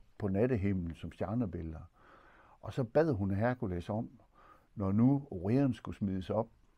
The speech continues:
som stjernebillede op på nattehimlen, om ikke godt han kunne blive smidt op, sådan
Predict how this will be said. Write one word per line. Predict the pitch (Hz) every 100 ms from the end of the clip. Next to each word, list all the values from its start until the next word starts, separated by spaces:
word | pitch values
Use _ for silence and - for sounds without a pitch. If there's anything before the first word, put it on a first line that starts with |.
| _ _ _ _
som | - 90
stjernebillede | 82 104 123 110 92 85 87 - -
op | 120
på | - 92
nattehimlen, | 92 104 90 90 90 82 - - - - - - - - _ _ _ _
om | - 120
ikke | 139
godt | - 123
han | 117 107
kunne | 95
blive | 90 104 95
smidt | 113 98
op, | 110 131
sådan | - 127 123